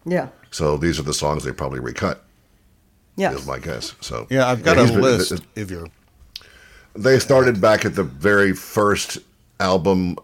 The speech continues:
Speaker 2: of, of some songs I had never heard of, and then they finally get up to the meat of the stuff with the hits and all that. But,
Speaker 3: Yeah.
Speaker 2: um,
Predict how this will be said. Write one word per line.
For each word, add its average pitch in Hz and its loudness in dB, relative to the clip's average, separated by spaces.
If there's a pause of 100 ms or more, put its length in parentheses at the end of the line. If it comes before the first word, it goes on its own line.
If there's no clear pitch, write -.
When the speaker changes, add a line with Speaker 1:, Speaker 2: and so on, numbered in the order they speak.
(100)
Speaker 2:
of, 90 0 (100)
of 92 -2
some 90 -4
songs 90 0
I 73 2
had 80 -2
never 73 -2
heard 98 2
of, 90 2 (1040)
and 87 0
then 101 2
they 92 4
finally 92 2
get 82 0
up 80 2
to 95 -6
the 73 -4
meat 82 -2
of 78 -2
the 76 -2 (360)
stuff 80 -4
with 78 -8
the 73 -6
hits 78 -2
and 71 -6
all 64 -4
that. 60 -8 (320)
But, 64 -8
Speaker 3:
Yeah. 92 -8
Speaker 2:
um, 60 -12